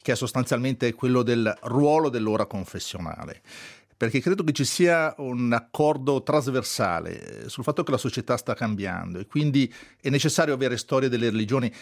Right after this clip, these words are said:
è necessario avere gli strumenti per interpretare il nostro tempo. Il nostro tempo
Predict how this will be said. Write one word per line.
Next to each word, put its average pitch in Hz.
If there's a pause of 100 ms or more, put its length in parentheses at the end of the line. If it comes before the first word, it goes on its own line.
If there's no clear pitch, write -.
(140)
è -
necessario 165
avere 147
gli 131
strumenti 156
per 120
interpretare 113
il 113
nostro 107
tempo. 113
Il 98
nostro 110
tempo 147